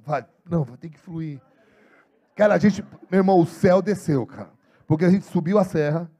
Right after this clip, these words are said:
a sessenta por hora, tudo bem. A gente subiu a serra. Quando chegou no posto, alguém já viveu isso? Foi o maior alívio da minha vida. Eu,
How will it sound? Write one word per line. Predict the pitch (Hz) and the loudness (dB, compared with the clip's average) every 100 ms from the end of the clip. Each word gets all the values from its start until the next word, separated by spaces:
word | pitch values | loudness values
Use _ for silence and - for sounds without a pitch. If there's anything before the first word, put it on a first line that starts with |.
| - | -12
a | 147 | -6
sessenta | 160 165 160 | -4 -2 -4
por | 233 294 | -6 -2
hora, | 196 147 | 0 0
tudo | - 208 | -2 -2
bem. | 202 117 - _ - | -2 -4 -16 _ -20
A | |
gente | 127 | -12
subiu | - 156 123 156 | -4 -4 0 0
a | 165 | 0
serra. | - 143 151 156 _ _ | 0 -2 -2 -4 _ _
Quando | 165 175 | -6 -4
chegou | 185 185 170 | -2 -2 0
no | 226 185 | -2 -2
posto, | - 180 185 | 0 0 -2
alguém | 302 | -6
já | 320 | -4
viveu | 170 147 156 | -2 0 0
isso? | 180 - 131 | -2 -6 -14
Foi | 170 | -8
o | |
maior | 180 185 | -2 0
alívio | 190 185 180 | 0 -2 -6
da | 180 | -6
minha | 196 | -6
vida. | 170 120 151 190 147 | -8 -8 -6 -6 -6
Eu, | 147 | -8